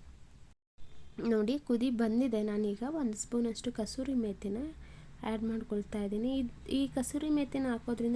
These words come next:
ತುಂಬ ಫ್ಲೇವರ್ ಬರುತ್ತೆ, ಟೇಸ್ಟಿಯಾಗಿರುತ್ತೆ ಅಂತ ಕೂಡ ಹೇಳ್ಬೋದು. ಒಂಥರ, ಆ, ಕಸೂರಿ ಮೇಥಿ ಹಾಕೋದ್ರೇ ಒಂಥರ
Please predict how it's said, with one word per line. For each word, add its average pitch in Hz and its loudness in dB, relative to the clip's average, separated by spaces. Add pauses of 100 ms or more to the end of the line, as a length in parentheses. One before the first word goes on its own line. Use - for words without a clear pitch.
(120)
ತುಂಬ 226 -2
ಫ್ಲೇವರ್ 233 0
ಬರುತ್ತೆ, 220 -2
ಟೇಸ್ಟಿಯಾಗಿರುತ್ತೆ 214 -2
ಅಂತ 208 -2
ಕೂಡ 214 -4
ಹೇಳ್ಬೋದು. 202 -2 (880)
ಒಂಥರ, 247 6 (320)
ಆ, 226 0 (120)
ಕಸೂರಿ 262 0
ಮೇಥಿ 254 2
ಹಾಕೋದ್ರೇ 240 0
ಒಂಥರ 233 -2